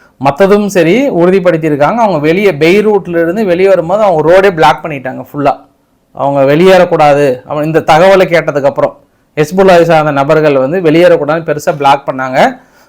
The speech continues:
So அங்க ஒரு பதற்றமான ஒரு சூழ்நிலை தான். ஆனா அவங்களுடைய மொத்த பே-, பேட்டி ஃபுல்லா நம்ம கவனிக்கும் போது நம்ம என்ன புரிஞ்சுக்கலாம்னா, ஹெஸ்புல்லாவை நாங்க கிளீன் அப் பண்றோம்.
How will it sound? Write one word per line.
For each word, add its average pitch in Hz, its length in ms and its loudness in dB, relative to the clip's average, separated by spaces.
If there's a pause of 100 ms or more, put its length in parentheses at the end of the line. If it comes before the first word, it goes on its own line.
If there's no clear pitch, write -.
(120)
So 175 160 2
அங்க 214 480 2
ஒரு 202 400 4
பதற்றமான 208 640 0
ஒரு 175 160 0
சூழ்நிலை 156 460 -2
தான். 127 240 -4 (140)
ஆனா 170 520 0 (360)
அவங்களுடைய 151 680 2
மொத்த 233 380 -2
பே-, 202 840 2
பேட்டி 190 280 0
ஃபுல்லா 196 340 -2
நம்ம 175 220 -2
கவனிக்கும் 160 440 -2
போது 156 400 0
நம்ம 139 200 -4
என்ன 175 220 0
புரிஞ்சுக்கலாம்னா, 170 1080 -2 (380)
ஹெஸ்புல்லாவை 202 560 2
நாங்க 175 240 -2
கிளீன் 175 320 -4
அப் 165 160 -8
பண்றோம். 120 340 -8